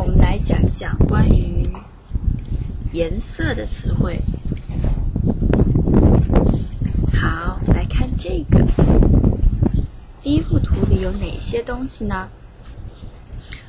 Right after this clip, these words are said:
我们看到了草莓，草莓。还有什么呢？这个是什么？这个是西红柿，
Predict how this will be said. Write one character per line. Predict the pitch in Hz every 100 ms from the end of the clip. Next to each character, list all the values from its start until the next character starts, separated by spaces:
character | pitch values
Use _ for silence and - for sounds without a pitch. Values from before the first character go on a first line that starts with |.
| - -
我 |
们 | 196
看 | 226 285 254
到 | 254 240
了 | 226 202 196 - - - - - -
草 | - - -
莓， | 170 165 165 175 208 277 - - - - - - - - - - - - - - -
草 | - 165 165
莓。 | 165 165 160 165 254 - - - - - - - - - - - - - - - - - - -
还 | - 226
有 | 302
什 | - -
么 | -
呢？ | 240 262 - - - - - - - - - - - - - - - -
这 | - 392
个 | 190
是 | -
什 | 190 175
么？ | 165 180 - - - - - - - -
这 | - 202
个 | 208
是 | - 208 196 196 - - -
西 | - 262 277
红 | - 180 196
柿， | - - 269 190